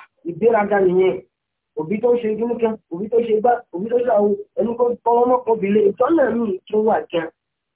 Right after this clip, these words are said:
Tó obì lè fi mọ̀ wípé ọmọ yìí pọ́n mi lé,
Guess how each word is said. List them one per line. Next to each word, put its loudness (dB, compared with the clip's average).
Tó 2
obì 2
lè 0
fi -2
mọ̀ 0
wípé -4
ọmọ -4
yìí -8
pọ́n -4
mi 0
lé, 2